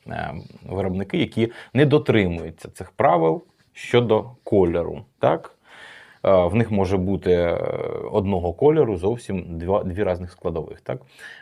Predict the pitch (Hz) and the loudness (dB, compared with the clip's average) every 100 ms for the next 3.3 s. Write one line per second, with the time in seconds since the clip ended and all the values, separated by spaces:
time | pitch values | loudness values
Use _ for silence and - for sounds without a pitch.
0 | - 101 95 92 101 113 135 165 170 147 | -2 2 2 2 4 6 6 6 4 0
1 | - 92 101 117 104 113 101 117 110 - | -8 -2 2 2 2 0 4 2 2 0
2 | 95 95 - 107 - 95 - 95 95 - | 0 0 0 0 0 -4 0 0 0 -4
3 | 320 175 | -2 -2